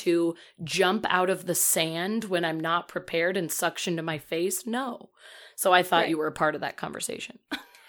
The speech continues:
Speaker 2: But, like, here's the thing. Like, I love cats. Cats are my favorite animal. Do I want one to jump on my head in a
Speaker 1: And
Speaker 2: dark
Speaker 1: scratch your
Speaker 2: alley?
Speaker 1: eyes out?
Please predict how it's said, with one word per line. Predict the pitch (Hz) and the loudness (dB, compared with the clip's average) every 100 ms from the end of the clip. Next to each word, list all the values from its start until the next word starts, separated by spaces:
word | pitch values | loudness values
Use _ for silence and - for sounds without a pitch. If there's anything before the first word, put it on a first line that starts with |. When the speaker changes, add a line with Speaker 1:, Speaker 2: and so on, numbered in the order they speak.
| - 370 339 | 2 4 6
Speaker 2:
But, | 269 | 8
like, | 269 - | 6 6
here's | 339 330 | 4 4
the | 247 233 | 2 2
thing. | 233 202 | 2 2
Like, | 185 180 - | 0 0 2
I | 220 226 | 4 4
love | 233 208 196 | 6 4 4
cats. | - 190 165 - - | 2 0 0 -4 -6
Cats | - 190 190 | 0 0 0
are | |
my | 196 185 | -2 0
favorite | 196 180 180 | 2 2 2
animal. | 185 175 - - 214 | 0 -2 -6 -10 -2
Do | 220 190 | 4 6
I | 185 | 6
want | 185 190 190 | 4 0 2
one | 202 190 202 | 2 0 0
to | 208 | -2
jump | 190 190 208 | 0 2 4
on | 202 190 | 2 2
my | 175 | 0
head | 180 175 175 196 233 311 311 - | 0 4 6 6 6 2 0 -2
in | 202 | 2
a | 180 | 4
Speaker 1:
And | |
Speaker 2:
dark | 180 160 | 6 6
Speaker 1:
scratch | 175 170 165 | 6 6 6
your | 170 | 6
Speaker 2:
alley? | 160 | 4
Speaker 1:
eyes | 175 | 2
out? | 202 240 | -2 -6